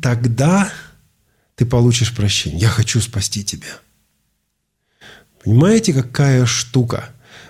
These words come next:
А сатана говорит: «Ты грешный, и я хочу тебя закопать. Я хочу тебя похоронить. А, потому что я тебя ненавижу». Бог говорит: «Да, ты грешный, но я любящий.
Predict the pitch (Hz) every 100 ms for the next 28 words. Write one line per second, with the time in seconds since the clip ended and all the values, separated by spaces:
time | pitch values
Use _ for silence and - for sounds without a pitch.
0 | - 104 - 139 131 147 202 233 160 117
1 | 123 131 120 92 - - - _ _ _
2 | _ _ _ - 131 123 180 202 - 147
3 | 120 117 - - 117 135 131 120 120 104
4 | 95 - 98 - - - - _ _ _
5 | _ - 110 104 - - 92 - 101 -
6 | 95 90 - - - _ _ _ _ _
7 | - - - _ _ - 104 104 101 101
8 | - - - _ _ 107 104 107 101 95
9 | 92 92 80 80 71 _ _ _ _ _
10 | _ _ - - - 104 190 190 127 104
11 | 82 65 - - _ _ _ - 95 123
12 | 156 202 170 101 - - - 101 101 101
13 | 92 87 90 - -